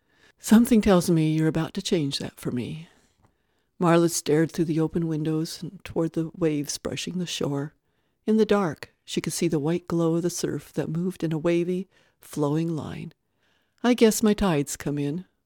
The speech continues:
so to speak." She noticed Eric was looking at her closely, but she didn't acknowledge it. Despite her chastening words, and wary as she was,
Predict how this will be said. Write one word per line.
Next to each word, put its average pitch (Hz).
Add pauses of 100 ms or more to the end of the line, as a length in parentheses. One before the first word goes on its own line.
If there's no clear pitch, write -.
(260)
so -
to 147
speak." - (1300)
She -
noticed 165
Eric 160
was 160
looking 165
at 165
her 160
closely, - (500)
but 160
she -
didn't 147
acknowledge 147
it. - (880)
Despite 247
her 196
chastening 160
words, 139 (460)
and 160
wary 190
as 196
she -
was, 170